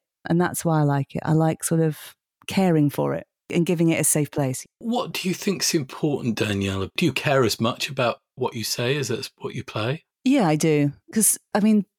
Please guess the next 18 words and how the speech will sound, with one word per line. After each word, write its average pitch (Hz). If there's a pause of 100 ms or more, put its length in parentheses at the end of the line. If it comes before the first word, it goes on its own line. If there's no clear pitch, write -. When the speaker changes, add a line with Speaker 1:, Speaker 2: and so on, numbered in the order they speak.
(140)
Speaker 1:
the -
broadness 202
of 165
audience 175
you're 170
speaking 160
to, 139 (480)
and 208
people 233
do 226
really 208
feel 202
like 190
they 180
know 185
you, 196
don't 196
they? 160